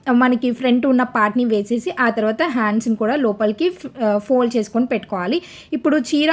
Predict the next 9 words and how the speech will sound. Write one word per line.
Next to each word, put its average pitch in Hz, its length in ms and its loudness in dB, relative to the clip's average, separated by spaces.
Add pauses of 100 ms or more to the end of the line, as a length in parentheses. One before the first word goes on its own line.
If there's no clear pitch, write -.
అడుగు 240 220 0
భాగాన 233 560 2
ఉన్నది 220 340 2
పైకి 202 380 -2
వేసేసుకోండి. 214 580 -2
ఇప్పుడు 254 240 0
పైన 220 600 -2
ఉన్న 214 300 0 (140)
ఈ 233 180 2